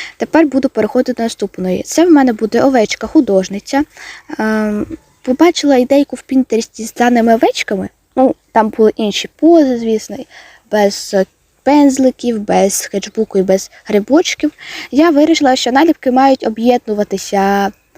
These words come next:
такими якимись елементами, щоб було зрозуміло, що це наліпки однієї колекції. Тому я в цій кольоровій гамі робила їх і додавала атрибутику з минулих малюнків, типу робити відсилки на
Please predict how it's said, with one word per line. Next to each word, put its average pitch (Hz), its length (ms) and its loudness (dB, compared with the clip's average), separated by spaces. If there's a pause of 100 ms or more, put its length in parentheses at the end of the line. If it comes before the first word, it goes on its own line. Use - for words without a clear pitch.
(160)
такими 226 440 -2
якимись 220 380 -4
елементами, 247 720 2
щоб 240 180 -6
було 247 140 0
зрозуміло, 254 500 2
що - 140 -4
це 226 60 -8
наліпки 269 420 0
однієї 233 680 0
колекції. - 720 -4 (640)
Тому 294 360 4
я 247 460 2 (640)
в - 40 -16
цій 254 220 0
кольоровій 226 460 0
гамі 226 400 2
робила 320 440 4
їх 311 400 4 (100)
і 269 140 -2
додавала 247 580 0 (180)
атрибутику 240 760 -2
з 226 80 -6
минулих 226 480 0
малюнків, 233 480 2 (440)
типу 233 420 -2
робити 214 360 0
відсилки 262 640 0
на 240 460 -2